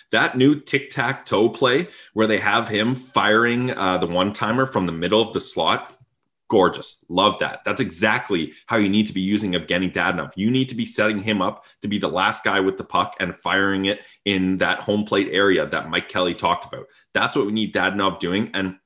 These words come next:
I saw his play away from the puck looked a lot better too. And he got a lot more ice time. Like, his first game, fifteen minutes, second game, fourteen minutes,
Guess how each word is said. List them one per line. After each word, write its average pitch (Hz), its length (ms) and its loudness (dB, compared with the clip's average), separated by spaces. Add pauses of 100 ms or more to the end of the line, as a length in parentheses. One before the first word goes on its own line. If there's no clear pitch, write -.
(120)
I 123 100 2
saw 170 260 2
his 156 140 -4
play 127 220 4
away 120 240 6
from 127 160 -6
the 107 40 -4
puck 101 300 -2
looked 98 160 -4
a - 20 -6
lot 87 240 0
better 101 220 4
too. 127 360 0 (260)
And 135 140 -2
he 139 120 -6
got 175 160 6
a 185 40 6
lot 156 200 4
more 147 180 4
ice 196 220 0
time. 78 240 -6
Like, 90 240 0 (220)
his 117 120 -2
first 143 320 2
game, 151 200 -2
fifteen 131 440 -2
minutes, 127 300 0
second 123 260 -2
game, 127 240 -2
fourteen 110 380 0
minutes, 107 300 -2